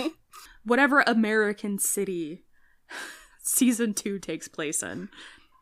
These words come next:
Speaker 2: But, like, he becomes, like, it is straight up, he is the first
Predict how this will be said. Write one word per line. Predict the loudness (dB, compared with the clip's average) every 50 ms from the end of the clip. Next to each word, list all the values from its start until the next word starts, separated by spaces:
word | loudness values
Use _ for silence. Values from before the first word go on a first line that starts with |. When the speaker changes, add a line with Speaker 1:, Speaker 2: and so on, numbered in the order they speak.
| -20 -10 _ -2
Speaker 2:
But, | 0 2
like, | 2 4 4
he | 6 6
becomes, | 6 6 6 6 6 6 4 2 0
like, | -2 -2 0
it | 0 2
is | 2 2 2
straight | 0 -2 -2 -2 0 2 2
up, | 2 2 0
he | -4 -2 -2 0
is | 0 -2 -2
the | -4 -4 -4
first | -2 -2 -2 0 0 0 0 -2 -2 -4